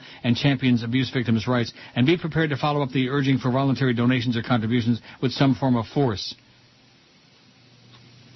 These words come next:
The order still owes hundreds of boys' schools in twenty countries, but U S and Canadian lawyers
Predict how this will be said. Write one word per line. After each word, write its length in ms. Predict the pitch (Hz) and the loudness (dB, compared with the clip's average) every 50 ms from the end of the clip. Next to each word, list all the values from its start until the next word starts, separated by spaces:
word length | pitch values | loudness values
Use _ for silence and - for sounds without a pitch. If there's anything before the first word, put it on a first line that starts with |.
| - - - - - - | -20 -20 -20 -20 -6 2
The 100 | - 120 | 4 4
order 200 | 135 151 147 143 | 4 4 2 0
still 340 | - - - 160 165 160 160 | -2 0 0 2 2 2 2
owes 320 | 135 139 135 131 131 117 - | 0 -2 0 0 -2 -2 0
hundreds 420 | - 175 190 196 190 180 151 135 | 2 2 2 4 2 2 0 0
of 100 | 131 110 | -2 -2
boys' 240 | 98 127 131 131 120 | 0 0 0 0 0
schools 300 | - - 143 131 127 110 | -2 -2 -2 0 2 2
in 100 | 120 113 | 2 0
twenty 260 | - - 139 131 120 | 2 2 2 2 2
countries, 400 | 117 - 123 107 - 127 135 120 | 2 0 -2 0 2 2 0 0
but 140 | 113 123 127 | 0 0 0
U 160 | 135 151 165 | 0 0 0
S 120 | 170 151 - | 0 0 -2
and 100 | 147 113 | -2 0
Canadian 360 | 135 147 160 170 160 143 127 | 0 0 2 2 2 2 2
lawyers 320 | 120 117 113 117 127 120 | 2 2 2 2 0 -2